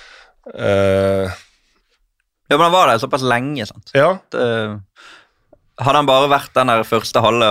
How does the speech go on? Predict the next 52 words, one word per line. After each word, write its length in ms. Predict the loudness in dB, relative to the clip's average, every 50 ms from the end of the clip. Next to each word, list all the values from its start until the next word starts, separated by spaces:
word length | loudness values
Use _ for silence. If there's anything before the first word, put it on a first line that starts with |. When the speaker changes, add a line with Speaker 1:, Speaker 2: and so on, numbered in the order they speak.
| 2 2
Speaker 2:
og 80 | 0 0
gitt 160 | -2 -4 -4
seg, 160 | -8 -4 0
da 80 | 2 2
hadde 120 | 2 2 2
det 40 | 0
vært 80 | -2 -2
sånn, 80 | -4 -4
ok, 80 | -2 0 -2
han 120 | 0 0 0
var 80 | 0
inne 140 | 0 2 0
der 120 | 2 2 2
og 20 | 0
reddet 240 | 0 -2 -2 -4 -4 -4
de, 80 | -2 -2
men 80 | -2 -2
så 120 | 0 2
var 80 | 2 4
han 60 | 4 2
der 60 | 0 0
flere, 160 | -2 0 0
han 140 | 0 0 0
ble 100 | -2 0
nummer 200 | 0 -2 -4 -2
to, 140 | -2 -2 0 2 0
han 100 | 0 0
kom 120 | -2 -10 -16
til 100 | -10 -8
finale. 380 | -2 0 2 2 2 4 4
Speaker 1:
Det 80 | 2 4
er 80 | 4
det. 300 | 2 0 0 -4 -12 -20 -20 -20 _ _ _
Speaker 2:
Så, 180 | -10 -6 -4 -4 -2 0
ja, 140 | -2 -2 -2 -2 -2
nei, 140 | -2 0 0 0 0
det 80 | 0 0
er 160 | 0 -2 -6 -10 -6 -2 -2 -2
enig. 160 | -2 -2 -8 -10 _ -4
Speaker 1:
Kanskje 260 | -2 -2 0 0 0
Speaker 2:
Det 60 | 0 2
Speaker 1:
han 80 | 2 2
har 80 | 2
noen 220 | 0 0 0 0 0
helt 240 | -2 -2 -2 -6 -14 -20 -18 -8 -4
umenneskelige 840 | -2 0 0 0 0 -4 -8 -10 -10 -8 -6 -4 -4 -4 -4 -4 -6 -6 -2
lønnskrav. 420 | -2 -2 -2 -2 -6 -10 -12 -14 -14 -16 _ _ -20 -18 -10
Vet 180 | -10 -10 -8 -10 -6
ikke 100 | -4 -4
hva 80 | -4
som 220 | -4 -4 -6 -6 -6
er. 120 | -8 -10